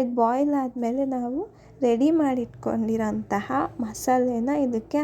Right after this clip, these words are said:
ಹಾಕ್ಕೊಬೇಕು. ರುಬ್ಬಿಟ್ಕೊಂಡಿದ್ವಲ್ಲ ಮಸಾಲೆನ, ಅದನ್ನು ಇಲ್ಲಿ ಹಾಕ್ಕೊಳ್ಳಿ. ಇದಕ್ಕೆ ನೀವು ಯಾವುದೇ ಗರಂ ಮಸಾಲ ಪೌಡರ್ನ ಆಗಲಿ ಹಾಕಕ್ಕೆ ಹೋಗ್ಬೇಡಿ. ಯಾಕಂದರೆ ಗರಂ ಮಸಾಲ ಪೌಡರ್ ಫಿಶ್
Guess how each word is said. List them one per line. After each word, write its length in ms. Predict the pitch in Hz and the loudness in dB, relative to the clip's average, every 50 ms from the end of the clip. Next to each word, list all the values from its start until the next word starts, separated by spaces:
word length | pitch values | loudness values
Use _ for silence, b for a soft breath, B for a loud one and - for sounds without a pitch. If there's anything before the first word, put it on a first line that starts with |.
| 277 262 | 0 -2
ಹಾಕ್ಕೊಬೇಕು. 720 | 226 220 - - - 233 226 226 214 214 214 - - 294 285 262 | -4 -4 -6 -4 -4 -2 -2 0 -2 -4 -4 -2 0 2 2 2
ರುಬ್ಬಿಟ್ಕೊಂಡಿದ್ವಲ್ಲ 960 | 233 226 240 240 247 247 - - 247 233 226 226 220 233 240 214 220 226 226 226 226 | 0 2 0 0 0 0 -2 -2 -2 0 0 -2 -2 0 -2 0 0 0 0 -2 -2
ಮಸಾಲೆನ, 500 | 220 - - 220 214 214 233 254 277 359 440 B B B B B B - 262 | -4 -2 -2 -2 0 0 0 0 -2 -2 -2 B B B B B B 0 2
ಅದನ್ನು 340 | 254 247 269 254 254 311 381 - - - | 2 2 2 0 2 0 0 -2 -2 -4
ಇಲ್ಲಿ 140 | 247 240 233 240 | -4 -2 -2 -2
ಹಾಕ್ಕೊಳ್ಳಿ. 500 | 233 226 220 - - 233 220 220 254 339 494 508 - B B B B B B B B B B B B B B - 269 | -2 -4 -4 -4 -4 -2 0 0 2 0 0 -2 -6 B B B B B B B B B B B B B B -4 0
ಇದಕ್ಕೆ 220 | 240 277 277 - 262 | 2 2 2 2 2
ನೀವು 140 | 262 262 240 233 240 | 2 4 4 2 2
ಯಾವುದೇ 340 | 226 226 233 226 226 285 294 294 294 254 | 2 2 0 0 2 4 2 2 4 2
ಗರಂ 260 | 233 226 240 247 269 269 | 2 2 2 0 0 -2
ಮಸಾಲ 420 | 269 254 247 - - 247 247 240 240 240 - | -2 -4 -4 -4 -4 -2 -2 -2 -2 -2 0
ಪೌಡರ್ನ 500 | 233 220 220 226 226 240 240 233 226 233 220 226 - | 0 2 2 2 2 2 0 0 0 -2 -2 -2 -4
ಆಗಲಿ 220 | 220 202 220 285 381 381 B B B B B - | -4 -2 -2 -2 -2 -2 B B B B B -2
ಹಾಕಕ್ಕೆ 440 | 247 220 - - 240 240 233 - 254 | -2 -2 2 2 2 2 2 0 -2
ಹೋಗ್ಬೇಡಿ. 320 | 226 220 226 220 233 277 285 285 247 | -2 -2 0 0 2 2 2 2 2
ಯಾಕಂದರೆ 540 | 233 - - 240 233 226 220 254 302 330 415 440 B B B B B - - | 0 -2 -2 -2 -2 -2 -2 0 0 0 0 -2 B B B B B -4 -2
ಗರಂ 220 | 233 247 254 262 269 | 0 0 0 0 0
ಮಸಾಲ 300 | 262 254 - 262 240 240 233 240 | -2 -2 -2 -2 -2 -2 -2 -2
ಪೌಡರ್ 340 | 240 226 226 220 226 233 233 240 | -2 -2 0 0 0 0 0 -2
ಫಿಶ್ 200 | - 240 226 - | -4 -4 -4 -4